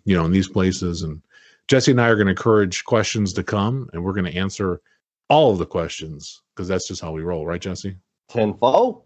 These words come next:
Speaker 1: Did I leave anything out, Jesse? 'Cause, I mean,
Speaker 2: Yes,
Speaker 1: you,
Speaker 2: yes,
Speaker 1: you
Speaker 2: you
Speaker 1: know me.
Speaker 2: did.
Speaker 1: You've known me for a
Speaker 2: Yes.
Speaker 1: while. What am I leaving out?
Speaker 2: You're leaving out the almost invisible thread of lean or maybe, um,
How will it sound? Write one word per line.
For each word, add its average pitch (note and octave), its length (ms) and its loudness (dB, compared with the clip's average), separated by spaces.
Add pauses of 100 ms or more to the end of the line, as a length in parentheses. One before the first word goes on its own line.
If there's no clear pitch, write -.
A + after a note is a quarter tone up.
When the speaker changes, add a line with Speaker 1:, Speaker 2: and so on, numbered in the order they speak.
(160)
Speaker 1:
Did C#3 120 4
I C3+ 60 6
leave D3 200 6
anything D3+ 320 4
out, C#3+ 160 4
Jesse? G#2+ 340 0
'Cause, G2+ 180 -2
I F3+ 40 4
mean, G#3+ 120 4
Speaker 2:
Yes, F#2+ 60 -2
Speaker 1:
you, B2 120 -2
Speaker 2:
yes, F3 160 0
Speaker 1:
you - 80 4
Speaker 2:
you C#3 60 0
Speaker 1:
know E2+ 140 0
me. - 80 -4
Speaker 2:
did. - 180 -2 (280)
Speaker 1:
You've A#2+ 140 -4
known A#2 180 2
me A2 100 2
for G2+ 160 -2
a F2 40 4
Speaker 2:
Yes. F2 60 2
Speaker 1:
while. F2+ 240 -2
What G#2 160 4
am D3+ 100 4
I D3 60 6
leaving D3 280 4
out? C#3 260 -4 (180)
Speaker 2:
You're D3 180 -2
leaving A#3+ 460 -2
out C#3+ 460 0 (180)
the A2 680 -4 (320)
almost F#3 440 2
invisible B2+ 880 0
thread G#2 560 4 (680)
of G2 420 0 (500)
lean B2 880 4 (340)
or F#2+ 500 2
maybe, G#2 500 2 (180)
um, F2 560 -2